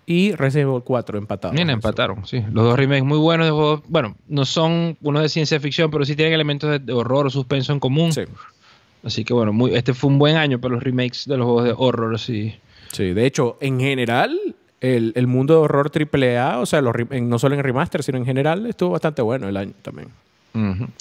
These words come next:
Speaker 2: ahí lo tienen, chicos. Bueno,
Speaker 1: Una
Speaker 2: felicidades a los
Speaker 1: cuenta.
Speaker 2: ganadores. Vamos a avanzar a la siguiente categoría y acercándonos cada vez más a las categorías, digamos, el lomito, pero estas todavía son interesantes.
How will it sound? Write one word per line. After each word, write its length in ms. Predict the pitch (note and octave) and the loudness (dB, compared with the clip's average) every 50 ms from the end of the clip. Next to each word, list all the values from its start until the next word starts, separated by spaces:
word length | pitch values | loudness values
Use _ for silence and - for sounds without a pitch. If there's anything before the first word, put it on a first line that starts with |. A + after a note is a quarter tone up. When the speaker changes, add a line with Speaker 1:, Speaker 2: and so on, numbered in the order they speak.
| - | -10
Speaker 2:
ahí 60 | - - | -4 -4
lo 100 | F2+ - | -4 -2
tienen, 220 | - F2 E2 F2 F#2+ | 0 -2 -2 -2 -2
chicos. 240 | - C#2+ - - A2 | -4 -6 -2 2 2
Bueno, 140 | A#2 A2+ | 4 4
Speaker 1:
Una 60 | A#2+ A2+ | 2 2
Speaker 2:
felicidades 320 | G#2 G2+ G#2+ A#2+ B2 C3+ | 0 2 4 4 4 4
a 40 | D#3 | 4
los 80 | D#3+ C#3+ | 4 4
Speaker 1:
cuenta. 140 | C#3 C3 C3 | 2 2 2
Speaker 2:
ganadores. 500 | D#3 F3+ F#3+ F#3+ F#3+ - - - - - - - - - - - - - - _ _ _ _ _ _ _ - - - - - - - - - - | 2 2 4 2 0 0 -4 -12 -16 -20 -20 -20 -20 -20 -20 -20 -20 -20 -20 _ _ _ _ _ _ _ -14 -14 -14 -14 -20 -20 -20 -20 -12 -6
Vamos 180 | D3 D3+ E3 F3+ | -2 2 2 4
a 20 | |
avanzar 340 | F3 E3+ D#3 - - E3+ D#3+ | 4 4 2 2 2 2 2
a 40 | D#3 | 2
la 60 | D3 | 0
siguiente 320 | - D#3 D3 D3 C#3 D3+ | 0 0 0 0 0 0
categoría 440 | C#3+ C#3 C3+ C3 B2+ C3+ D3+ D#3 D3+ | -2 0 0 0 0 2 4 4 4
y 20 | |
acercándonos 600 | C#3 C3+ E3 D3 C#3 - - F3 F#3+ D#3 C3+ B2+ B2 | 4 2 0 -2 -4 0 0 0 0 2 0 0 -2
cada 160 | - C#3 C3+ | -2 -2 -2
vez 80 | C3+ B2+ | -2 -2
más 320 | C3+ C#3 C3+ C3 - - | -2 -2 -2 -2 -4 -4
a 60 | C#3 | -4
las 100 | C3+ B2 | -4 -2
categorías, 440 | B2+ C3 B2 B2 A#2+ A#2 B2 B2+ B2+ | -4 -4 -4 -2 -2 0 0 0 0
digamos, 340 | C3+ C3+ B2+ B2+ C3 C3 A#2+ | 2 2 2 2 0 0 2
el 160 | B2+ B2+ A#2+ | 2 4 4
lomito, 440 | A#2+ A#2 C3 F3+ A#3 G#3+ A3 F3+ D3 | 4 4 4 4 2 2 2 -2 -2
pero 120 | C3+ C3 | -2 -4
estas 140 | - E3 D3 | -2 -2 0
todavía 200 | - E3+ D3+ D3+ | 0 2 2 2
son 140 | - E3+ D#3 | 2 0 -2
interesantes. 840 | D3 C#3 D3 C3 B2+ - F3+ F3 F3 E3 F3 F3+ F3+ - - - | -2 0 -2 -2 0 0 0 0 0 0 0 -2 -2 -4 -8 -16